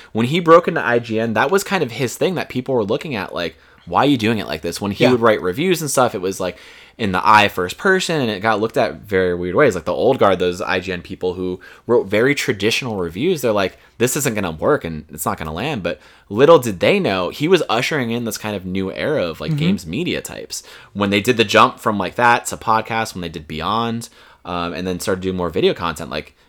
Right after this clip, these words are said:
Speaker 1: yeah, there couldn't have been a better face or person to make that transition.
Speaker 2: Mm-hmm.
Speaker 1: So.
Speaker 2: So, mad respect for Greg Miller, mad respect for, uh, Colin Campbell for writing the article, 'cause it's really good,
Speaker 1: Yeah,
Speaker 2: actually.
Speaker 1: I,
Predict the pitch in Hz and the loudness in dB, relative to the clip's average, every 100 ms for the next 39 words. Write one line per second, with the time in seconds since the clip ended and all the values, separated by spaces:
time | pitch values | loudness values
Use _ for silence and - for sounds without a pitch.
0 | - 104 87 71 95 98 123 127 113 110 | -4 0 0 0 0 0 0 0 2 2
1 | 98 98 87 98 98 - - 90 - 95 | 4 2 0 -2 -4 -4 -4 -4 -2 -6
2 | 101 85 82 82 - - - 78 76 - | -6 -8 -8 -10 -10 -12 -12 -12 -10 -12
3 | 71 78 165 214 - - - - 82 78 | -6 0 0 0 -6 -20 -14 -6 -2 0
4 | 117 110 139 233 226 202 208 196 170 180 | 0 0 4 4 4 0 0 -2 0 -2
5 | 165 165 165 151 160 165 - 156 - - | 0 2 2 0 -2 -4 -2 -2 -4 -6
6 | 139 139 131 123 113 110 147 139 131 135 | -2 2 2 2 -2 -2 -2 -2 -4 -4
7 | 127 123 123 117 110 107 107 104 107 101 | -2 -4 -4 -4 -4 -6 -4 -4 -6 -10
8 | 101 98 95 - 92 90 95 87 78 104 | -10 -12 -14 -16 -16 -12 -12 -12 -4 0
9 | 92 85 - 120 135 | 0 0 4 8 8